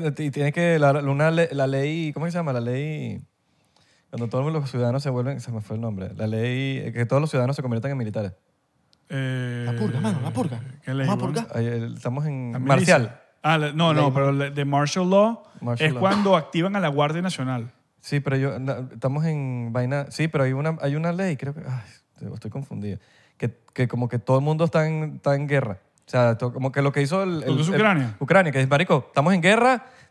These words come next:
Speaker 1: todo el mundo saque sus, su, su, sus
Speaker 2: Claro,
Speaker 1: armas.
Speaker 2: pero ellos le dieron armas,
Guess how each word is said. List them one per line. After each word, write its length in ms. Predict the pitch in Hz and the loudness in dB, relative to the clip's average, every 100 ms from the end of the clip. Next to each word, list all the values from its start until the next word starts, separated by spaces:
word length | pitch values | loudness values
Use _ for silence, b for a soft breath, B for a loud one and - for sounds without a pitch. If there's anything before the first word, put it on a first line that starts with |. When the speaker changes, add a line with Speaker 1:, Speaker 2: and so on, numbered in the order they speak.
| - | 2
Speaker 1:
todo 160 | 175 | 4
el 60 | 190 | 6
mundo 160 | 202 | 2
saque 180 | 196 196 | 0 -2
sus, 180 | 202 190 147 131 | -2 -2 -4 -4
su, 240 | 143 131 | -4 -4
su, 320 | 113 127 113 110 | -4 -6 -6 -6
sus 60 | |
Speaker 2:
Claro, 300 | 131 170 208 | 0 4 4
Speaker 1:
armas. 100 | 147 | 4
Speaker 2:
pero 240 | 117 170 160 | 4 4 2
ellos 180 | 180 202 | 2 0
le 60 | |
dieron 260 | 180 196 190 | -2 -2 0
armas, 320 | 214 160 135 | 0 0 -2